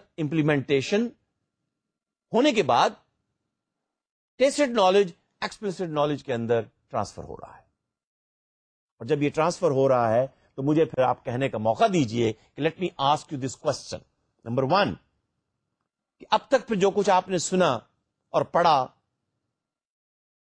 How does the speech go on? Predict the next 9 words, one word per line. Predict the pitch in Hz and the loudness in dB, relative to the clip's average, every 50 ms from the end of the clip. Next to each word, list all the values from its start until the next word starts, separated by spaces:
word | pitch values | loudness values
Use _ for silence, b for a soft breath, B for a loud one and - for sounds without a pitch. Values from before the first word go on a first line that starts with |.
| _ - | _ -2
مجھ | 135 165 160 - | -2 -2 -2 -2
سے | - 208 208 208 214 208 - - | 0 2 4 4 4 2 0 -4
اور | 165 | -8
کتابوں | - - 175 - 147 156 160 185 196 | -6 -6 -2 2 2 2 2 2 -2
سے | 175 - 196 190 190 | 0 2 2 2 2
اور | 185 - 147 | 2 0 -2
ویب | 147 151 - | -2 -2 -2
سائٹ | - 135 113 104 92 - | 0 -2 -2 -2 -2 -8
سے، | - 90 | -14 -16